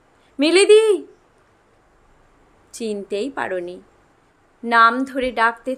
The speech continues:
থমকে দাঁড়ালে, অল্প মুখ তুললে, চোখ। আর আমি ভীষণ চমকাই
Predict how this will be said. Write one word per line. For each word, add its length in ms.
থমকে 540
দাঁড়ালে, 500
অল্প 340
মুখ 280
তুললে, 400
চোখ। 400
আর 140
আমি 340
ভীষণ 540
চমকাই 640